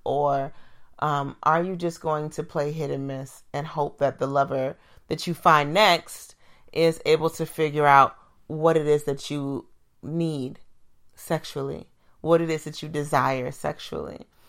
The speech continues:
And it's important to check in often. What I enjoyed sexually ten years ago, I don't really look forward to now. It, uh, it's not, you know, at the top of my list. What I liked twenty years ago, oh, hell to the no. I don't even want that shit no more.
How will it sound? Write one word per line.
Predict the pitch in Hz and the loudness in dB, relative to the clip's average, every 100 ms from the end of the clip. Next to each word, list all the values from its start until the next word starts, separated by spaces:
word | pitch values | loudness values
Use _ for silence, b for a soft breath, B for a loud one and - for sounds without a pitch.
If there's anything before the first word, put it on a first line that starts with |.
| b b b - - - | b b b -20 -16 -4
And | 175 208 | -2 -2
it's | 208 | -4
important | 233 - 240 - 359 | -4 2 2 2 -4
to | - | -6
check | - 196 190 | 0 0 0
in | 190 175 170 - | -2 -4 -4 -4
often. | - 196 247 - - - _ _ _ _ _ _ _ _ - | -2 -2 -6 -12 -14 -16 _ _ _ _ _ _ _ _ -4
What | 170 196 - | 4 4 6
I | 185 196 208 208 - | 6 6 2 -2 -6
enjoyed | - 208 196 180 175 180 185 | -6 -4 -4 -2 0 0 -2
sexually | - 175 - 95 92 | -4 -4 -4 -4 -4
ten | 175 202 175 | -6 -6 -4
years | 156 160 | -4 -4
ago, | 170 160 | -2 0
I | 147 | 0
don't | 156 156 147 | 0 0 0
really | 139 147 143 | -2 -4 -2
look | 139 139 | -4 -4
forward | - 135 131 123 | -6 -4 -4 -4
to | - 120 | -8 -12
now. | 127 135 - - b b b | -12 -12 -16 -18 b b b
It, | 151 - - | -2 -2 0
uh, | 156 - | 0 0
it's | 156 | -4
not, | 156 156 - - | 0 0 -2 -6
you | 170 | -4
know, | 156 139 | -2 -2
at | |
the | 139 | -4
top | - 160 - | 0 0 0
of | |
my | 131 131 | -4 -2
list. | 160 131 - B B B | 0 -2 -4 B B B
What | 160 | 6
I | 156 156 | 8 8
liked | 143 147 - - - | 6 2 0 -6 -12
twenty | - 185 190 | 0 0 2
years | 135 117 | -4 -8
ago, | 120 143 143 - | -4 -2 0 4
oh, | 156 | 4
hell | 139 160 190 139 | 4 6 8 8
to | 123 127 | 2 -8
the | |
no. | 135 135 131 | -6 -6 -2
I | - 165 | 6 6
don't | 147 | 6
even | 123 | 2
want | 151 160 | 2 2
that | 147 | 0
shit | 147 135 131 | 0 -6 -10
no | 147 | -10
more. | 143 139 | -10 -12